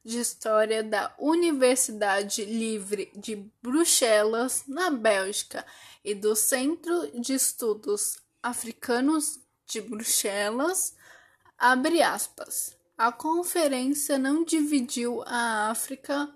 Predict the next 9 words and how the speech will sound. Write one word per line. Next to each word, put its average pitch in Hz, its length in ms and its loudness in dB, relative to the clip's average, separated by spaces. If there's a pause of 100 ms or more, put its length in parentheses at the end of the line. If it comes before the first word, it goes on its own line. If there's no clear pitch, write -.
em 247 180 -2
blocos 220 540 0
coloniais, 294 1120 0 (360)
mas 214 280 -6
admitiu 220 800 -2
princípios 262 960 2
básicos 247 1000 0 (240)
para 214 440 -2
administrar 240 1120 -2